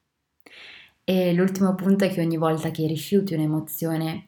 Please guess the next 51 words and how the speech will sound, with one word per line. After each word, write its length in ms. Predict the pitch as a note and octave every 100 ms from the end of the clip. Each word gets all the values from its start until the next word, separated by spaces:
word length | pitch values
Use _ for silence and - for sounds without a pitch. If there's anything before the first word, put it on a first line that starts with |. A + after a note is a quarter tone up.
| -
e 80 | F3
non 80 |
le 100 | E3+
lasci 280 | E3 D#3+ -
lo 80 | E3
spazio 420 | D#3+ E3+ E3+ F3+
di 60 | F#3
manifestarsi 1040 | F3 E3+ F3 - D#3+ D#3 D3+ - E3+ E3+
e 100 | -
non 180 | D#3+ E3+
ti 120 | E3+
permetti 500 | F3 E3 E3 E3+ E3+
di 80 | G3
accoglierla 720 | G3 - D#3+ D#3+ E3 E3+ E3+
così 440 | E3+ E3 - G#3 -
per 160 | - E3
quello 200 | E3 D#3+
che 160 | D#3+ D3+
è, 200 | - - - - - - -
l'energia 840 | G3 F#3+ G3 F3+ F#3 G3 A3+ A#3
può 160 | - D3+
darsi 320 | D3+ D#3 E3+
che 540 | E3+ D#3 D#3 D3+ D#3
smetta 400 | D3 F3+ F#3+ G3
di 100 | G3+
fluire 360 | F#3+ E3+ G3 G3
liberamente 580 | F#3+ F3 F3+ A3+ E3+ E3
al 120 | D#3
tuo 120 | E3+
interno 400 | E3 E3+ - D#3
e 60 | E3
che 100 | E3+
si 140 | G3
creino 280 | F#3+ F#3 F3+
delle 200 | E3+ E3+
piccole 420 | E3+ B3+ - F#3
gabbie 600 | F3 E3 F3+ F3+ G#3+ A#3+
che 160 | - G3
poi 440 | F3 F3 G3 B3+ - - - -
creeranno 460 | - F3+ F3 F3 E3
dei 140 | E3
filtri 680 | E3 E3+ E3+ E3+ A3 B3+ D4+
con 240 | - F3
cui 140 | E3+ E3+
osserverai 920 | E3+ - E3 D#3+ E3+ D#3+ D#3+ F#3 G3+
gli 120 | - -
altri 440 | D#3 D#3 - F#3+
e 60 | F#3
le 60 |
emozioni 360 | F3 F3 - C3
altrui. 580 | F#3+ - A#3 - G3